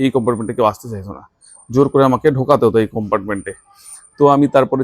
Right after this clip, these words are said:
চিন্তা করলাম যে এইভাবে তো হয় না, তো এখানে এটা ভেঙে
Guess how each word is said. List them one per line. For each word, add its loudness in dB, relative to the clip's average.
চিন্তা -2
করলাম 0
যে 0
এইভাবে -2
তো -6
হয় -2
না, -4
তো 0
এখানে -6
এটা 0
ভেঙে -2